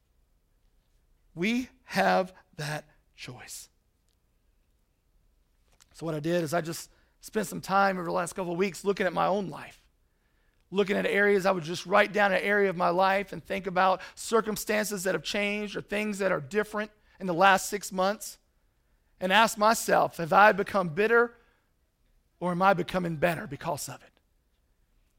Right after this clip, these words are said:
And I'm just gonna share, this is just me, and, and your list may be different. I jotted down a few things. You might be able to add a few more to yours, or these may speak to your heart too.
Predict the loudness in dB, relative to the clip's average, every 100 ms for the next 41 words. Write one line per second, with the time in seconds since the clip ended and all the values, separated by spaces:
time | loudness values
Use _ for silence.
0 | _ -12 -10 -8 -6 -4 -2 -2 -4 -8
1 | -6 -6 -6 -8 -6 -8 -8 -6 -6 -6
2 | -10 -10 2 4 6 4 2 -2 -2 -4
3 | -4 -4 -4 -6 -2 0 2 0 2 0
4 | 0 -8 -8 -4 -4 -6 -12 _ -16 -8
5 | -2 -2 0 0 0 2 2 0 -6 -6
6 | -4 -4 -4 -4 -4 -6 -10 -10 -8 -10
7 | -10 -16 -14 -10 -8 -8 -10 -12 -14